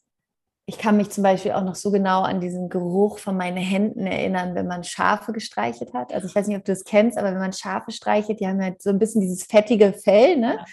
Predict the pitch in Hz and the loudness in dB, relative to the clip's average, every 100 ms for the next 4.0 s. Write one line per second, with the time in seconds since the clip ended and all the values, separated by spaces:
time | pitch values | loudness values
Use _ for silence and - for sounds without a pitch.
0 | - - _ - 214 208 202 196 - - | -20 -20 _ 2 6 8 6 2 -2 0
1 | 196 220 226 214 202 202 196 190 - - | 4 4 4 0 0 0 0 -2 -12 -20
2 | _ _ 202 196 - - 269 262 220 - | _ _ 0 0 -4 4 6 8 6 0
3 | - 202 202 190 185 202 262 277 - | 0 4 6 6 4 8 8 8 -4